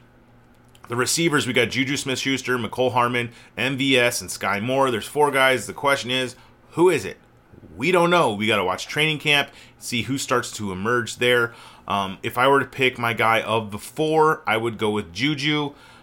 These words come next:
Um, I got him projected for seventy-six receptions, nine hundred forty yards, eight touchdowns.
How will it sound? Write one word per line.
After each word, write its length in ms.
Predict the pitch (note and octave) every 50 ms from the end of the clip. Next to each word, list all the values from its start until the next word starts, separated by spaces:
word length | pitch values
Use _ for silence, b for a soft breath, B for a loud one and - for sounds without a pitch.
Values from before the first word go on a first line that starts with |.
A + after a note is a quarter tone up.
| B
Um, 400 | B F#2+ G2 F#2+ F2+ F2+ F#2 E2 -
I 100 | - A#2
got 180 | A2+ B2 A2 G2
him 200 | C3 D3 D#3 D3
projected 520 | A#2+ C3+ A2+ A#2 C3+ C3 B2 - C3 A#2
for 100 | - A2+
seventy-six 600 | G2+ - - C3 B2 B2+ A#2+ - - B2+ A2+ - -
receptions, 580 | G#2+ - - B2 A#2 A2+ A2 - A2+ G#2+ F#2+
nine 200 | G2+ G#2+ G#2+ A2
hundred 200 | A2+ A2+ A2 G2
forty 220 | - A2 G#2 G#2 G2
yards, 280 | G2 F#2+ G2 F#2+ - -
eight 240 | - D#3 F3 E3 -
touchdowns. 580 | - A#2+ A#2 - - A2+ G#2+ G#2+ G#2+ G#2+ -